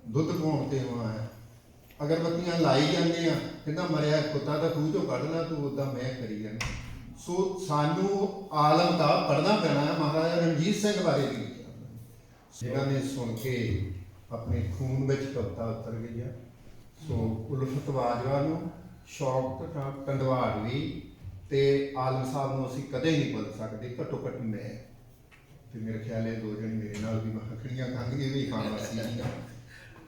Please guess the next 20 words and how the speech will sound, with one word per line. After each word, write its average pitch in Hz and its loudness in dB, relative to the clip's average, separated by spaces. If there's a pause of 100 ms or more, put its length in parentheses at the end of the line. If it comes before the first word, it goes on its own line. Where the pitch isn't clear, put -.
ਤੇ 170 -4
ਉਲਫਤ 165 -2
ਬਾਜਵਾ 147 4
ਨੂੰ 170 0
ਕਿਸੇ 156 -2
ਨੇ 160 2
ਮਖੌਲ 131 -2
ਕੀਤਾ 139 -2
ਵੀ, 156 0
"ਤੂੰ 147 -2
ਲੰਮੇ 127 0
ਪਿੰਡ 120 -4
ਵਿੱਚ - -6
ਸਾਡਾ 113 -2
ਕੱਚਾ 117 -4
ਘਰ 110 -6
ਲੈ - -8
ਜਾ, - -10 (680)
ਉਹਨੂੰ 156 4
ਲਿਪ 139 4